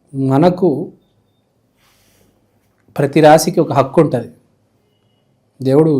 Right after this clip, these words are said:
జ్యోతిష్ శాస్త్రం ఇచ్చాడు, వాడు గ్రహస్థితి వాడు ఏంటో తెలుసుకోవాలి. ముందు కన్యా రాశి గ్రహస్థితి పది, పన్నెండు ఇళ్లలో పదో దాంట్లో గురువు, పన్నెండో దాంట్లో కేతువు, ఐదో దాంట్లో కుజుడు, ఆరో దాంట్లో పంచగ్రహ కూటమి. So,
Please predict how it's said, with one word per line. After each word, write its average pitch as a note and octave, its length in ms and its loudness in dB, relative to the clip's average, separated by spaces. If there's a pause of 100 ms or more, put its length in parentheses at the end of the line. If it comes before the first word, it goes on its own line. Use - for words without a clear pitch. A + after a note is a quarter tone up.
జ్యోతిష్ C3 340 -4
శాస్త్రం C3+ 400 -2
ఇచ్చాడు, C3+ 320 -2 (800)
వాడు D#3+ 220 2
గ్రహస్థితి C3+ 440 2
వాడు B2+ 180 2
ఏంటో B2+ 220 -4
తెలుసుకోవాలి. - 480 -4 (460)
ముందు F3+ 160 0 (100)
కన్యా D#3 240 4
రాశి C#3 200 2 (100)
గ్రహస్థితి B2+ 460 -2 (1000)
పది, D#3+ 200 4 (140)
పన్నెండు D#3 420 0
ఇళ్లలో C3 300 0 (600)
పదో C#3 200 2 (120)
దాంట్లో C3+ 280 0 (100)
గురువు, C#3 220 0 (120)
పన్నెండో D3+ 380 2
దాంట్లో C3 300 -2
కేతువు, B2+ 320 -4 (840)
ఐదో E3+ 240 6 (120)
దాంట్లో E3 320 4
కుజుడు, D#3+ 280 2 (180)
ఆరో D#3+ 160 6 (100)
దాంట్లో D3+ 320 -2
పంచగ్రహ C#3+ 380 0 (100)
కూటమి. D3+ 280 -6 (2000)
So, - 60 -8